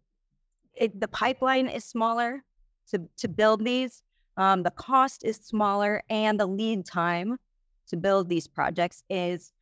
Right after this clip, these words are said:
is shorter. And so I think that will be, I think that would be, I think the West, particularly in North America, is going to gravitate towards that technology. So really all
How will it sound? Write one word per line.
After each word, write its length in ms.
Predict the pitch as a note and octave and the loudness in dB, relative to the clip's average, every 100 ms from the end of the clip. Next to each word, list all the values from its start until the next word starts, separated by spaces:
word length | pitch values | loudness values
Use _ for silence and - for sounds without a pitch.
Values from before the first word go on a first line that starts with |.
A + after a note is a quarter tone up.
| _ _ _ | _ _ _
is 160 | G3 | -4
shorter. 400 | - - D#4+ B3 | -4 0 2 2
And 160 | F3 E3+ | 0 -2
so 100 | G3+ | 0
I 80 | F#3+ | 0
think 240 | A#3 G#3 | 0 -2
that 320 | - G3+ A3+ | 2 2 2
will 240 | - A3+ A3+ | 0 0 0
be, 480 | F3+ A3 A3 A3 G#3 _ _ _ | 0 -4 -4 -4 -10 _ _ _
I 220 | - B2+ F#3+ | -6 -4 -4
think 220 | A#3+ A#3 | -4 2
that 120 | A#3 | 2
would 120 | A#3 | 2
be, 260 | G3 G#3+ G3 _ _ _ _ _ _ _ _ _ _ _ | -2 -4 -6 _ _ _ _ _ _ _ _ _ _ _
I 40 | |
think 180 | - D4 | -2 0
the 80 | C4+ | 0
West, 400 | G3+ G3+ A3+ - | 2 2 2 0
particularly 400 | G#3 B3 A3 G#3 | -8 -4 0 0
in 120 | F#3+ | 0
North 200 | F3+ F3 | 0 -2
America, 640 | E3+ F#3+ A3 B3+ C#4+ C#4 D4+ _ _ _ _ _ - | -2 2 2 2 0 -2 -2 _ _ _ _ _ 0
is 300 | G#3 G3+ - | 2 2 -4
going 280 | G3 G#3 | -2 -2
to 80 | G#3 | -2
gravitate 600 | F#3+ F3 F3 F3 G3+ F#3 | 0 2 2 0 -2 -2
towards 280 | - F#3+ F3+ | -2 -2 0
that 240 | E3+ F3+ | 0 0
technology. 560 | - A#3 C4+ C#4+ D4 C#4 | 0 -4 0 2 2 -2
So 240 | - A3 G#3+ _ _ | -2 -2 -2 _ _
really 260 | - D4 D4 | -2 0 0
all 400 | - A#3+ C#4+ D#4 | 0 2 4 2